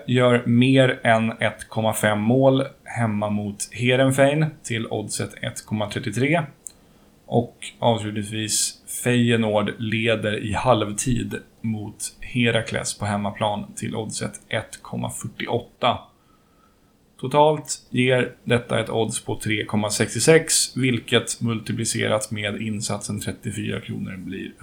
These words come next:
hundratjugofyra komma fyrtiofyra kronor i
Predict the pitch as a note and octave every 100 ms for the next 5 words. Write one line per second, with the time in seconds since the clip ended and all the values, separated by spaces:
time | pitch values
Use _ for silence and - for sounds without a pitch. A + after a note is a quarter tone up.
0 | - A#2 G#2+ G#2+ A2 - A#2 A#2 A2 G#2+
1 | A2 - _ - G#2+ G#2+ G#2+ - - -
2 | - - A#2 A2 G#2+ G#2 A2 G#2 G#2 A2
3 | G2+ - G#2 G#2